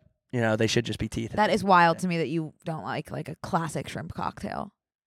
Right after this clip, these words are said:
Speaker 1: I res-, I love that other people enjoy it.
Speaker 2: Mm-hmm.
Speaker 1: You know,
Speaker 2: Yeah.
Speaker 1: I love, I love viewing it from afar. I'm not gonna
Speaker 2: Mm-hmm.
Speaker 1: suck out the body of a shrimp.
Speaker 2: Mm.
Speaker 1: I'm not gonna
Speaker 2: I
Speaker 1: suck off
Speaker 2: love
Speaker 1: shrimp.
Speaker 2: shrimp.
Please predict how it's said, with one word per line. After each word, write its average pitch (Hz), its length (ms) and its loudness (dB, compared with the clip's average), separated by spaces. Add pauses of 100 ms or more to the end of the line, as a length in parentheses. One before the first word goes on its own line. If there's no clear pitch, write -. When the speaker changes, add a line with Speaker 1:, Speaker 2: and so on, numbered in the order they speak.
(440)
Speaker 1:
I 190 100 2
res-, 370 240 0
I 185 80 8
love 202 280 6
that 196 120 4
other 180 180 8
people 127 320 0
enjoy 120 300 0
it. 117 140 2
Speaker 2:
Mm-hmm. 180 520 8
Speaker 1:
You 127 60 4
know, 143 300 8 (480)
Speaker 2:
Yeah. 175 140 10
Speaker 1:
I - 40 10
love, 165 300 10
I 160 80 8
love 160 300 10
viewing 147 280 10
it 123 60 0
from 131 120 6
afar. 123 340 8
I'm 139 100 4
not 175 120 6
gonna 185 120 6
Speaker 2:
Mm-hmm. 196 60 6
Speaker 1:
suck - 280 6
out 117 160 6
the 117 80 0
body 110 320 4
of 104 100 -2
a 104 40 -6
shrimp. 107 340 -4 (200)
Speaker 2:
Mm. 175 500 8 (340)
Speaker 1:
I'm 131 80 4
not 131 140 8
gonna 131 140 6
Speaker 2:
I - 40 6
Speaker 1:
suck 120 160 8
off 113 100 4
Speaker 2:
love 175 180 8
Speaker 1:
shrimp. 110 180 6
Speaker 2:
shrimp. 156 340 -2